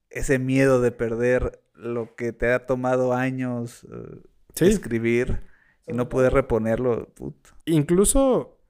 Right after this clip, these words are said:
Speaker 2: por ejemplo, yo cuando te digo que estaba escribiendo esta novela, este, que espero algún <laughs> día salga a la luz,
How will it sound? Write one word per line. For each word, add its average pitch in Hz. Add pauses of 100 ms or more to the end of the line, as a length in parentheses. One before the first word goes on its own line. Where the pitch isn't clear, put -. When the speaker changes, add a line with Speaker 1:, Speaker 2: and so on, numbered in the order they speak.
(160)
Speaker 2:
por 156
ejemplo, 160
yo 180
cuando 139
te -
digo 156
que 156
estaba 147
escribiendo 135
esta 135
novela, 120 (320)
este, -
que 107
espero 113
algún 117
<laughs> 160
día 147
salga 131
a 127
la 117
luz, 117